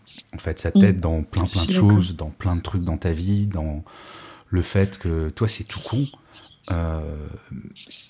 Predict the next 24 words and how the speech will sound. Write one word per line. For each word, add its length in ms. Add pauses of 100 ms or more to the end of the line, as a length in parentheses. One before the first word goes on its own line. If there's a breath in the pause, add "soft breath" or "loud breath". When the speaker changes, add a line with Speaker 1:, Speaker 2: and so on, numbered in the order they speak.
(260)
Speaker 2:
C'est 120
quand 180
tu 160
ne 40
peux 140
pas 140
imaginer 500
ta 160
vie 220
sans 160
cette 120
personne. 400
Speaker 1:
Ouais, 360
mais 160
il 60
y 40
a 80
un 200
autre 180
truc, 480
je 120
me 80
suis 200
aperçu. 640